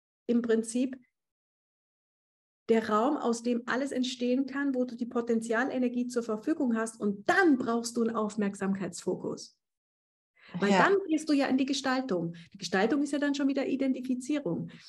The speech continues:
Speaker 1: ne? <laughs> Aber, aber diese Neutralität wäre, ist im Prinzip das resonanzlose Feld, in dem alles
Speaker 2: Die
Speaker 1: ein
Speaker 2: Frage
Speaker 1: anderes
Speaker 2: ist, kann ein
Speaker 1: Bewusstseinsspiel
Speaker 2: Körper
Speaker 1: ist.
Speaker 2: neutral existieren? Genau.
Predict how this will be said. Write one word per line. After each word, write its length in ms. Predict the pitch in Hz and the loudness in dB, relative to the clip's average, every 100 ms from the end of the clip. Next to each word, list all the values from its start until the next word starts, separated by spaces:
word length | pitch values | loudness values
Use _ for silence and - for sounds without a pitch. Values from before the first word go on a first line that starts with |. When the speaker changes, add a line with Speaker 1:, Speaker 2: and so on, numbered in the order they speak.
| - | -8
Speaker 1:
ne? 280 | - 311 - - - | 0 0 0 -12 -4
<laughs> 640 | 220 277 254 - - - - | 4 6 6 2 -4 -8 -2
Aber, 440 | 208 269 381 - - - _ | 2 4 2 -2 -16 -20 _
aber 200 | 233 254 | -2 0
diese 320 | 247 247 233 233 | 0 0 0 2
Neutralität 880 | 202 226 - 262 247 247 240 262 | 2 0 0 -2 -2 -2 -2 -2
wäre, 420 | 247 214 240 - - | 0 0 0 -4 0
ist 220 | 226 226 | 0 2
im 120 | 247 | 0
Prinzip 520 | 247 254 254 262 269 | 2 0 0 -6 -6
das 460 | - 247 247 247 - _ | -6 -4 -4 -8 -14 _
resonanzlose 880 | 226 233 247 233 254 254 254 254 247 | -4 0 2 2 2 0 0 0 -2
Feld, 400 | 247 - 214 247 | -4 -4 -2 -2
in 140 | 226 | -2
dem 200 | 220 226 | 0 0
alles 640 | 226 208 220 226 - - - _ _ _ _ _ _ _ _ _ _ _ _ _ _ _ _ _ _ _ _ _ _ _ _ _ _ _ _ - | 0 0 0 -2 -6 -10 -20 _ _ _ _ _ _ _ _ _ _ _ _ _ _ _ _ _ _ _ _ _ _ _ _ _ _ _ _ 0
Speaker 2:
Die 60 | 185 | 2
Speaker 1:
ein 80 | |
Speaker 2:
Frage 300 | 202 180 196 | 6 4 4
Speaker 1:
anderes 180 | 202 220 | 4 2
Speaker 2:
ist, 200 | - - _ | 2 -6 _
kann 200 | 220 247 | -12 -4
ein 60 | 240 | -2
Speaker 1:
Bewusstseinsspiel 640 | 254 339 196 202 - 214 | 2 4 6 6 4 4
Speaker 2:
Körper 300 | 202 - 202 | 4 6 4
Speaker 1:
ist. 60 | 196 | 6
Speaker 2:
neutral 640 | 190 185 _ 185 190 190 | 4 2 _ 4 4 6
existieren? 960 | - - 180 - - - 208 165 160 156 | 0 -4 -18 -20 -6 4 6 6 2 -2
Genau. 480 | 175 170 165 170 | -2 2 2 0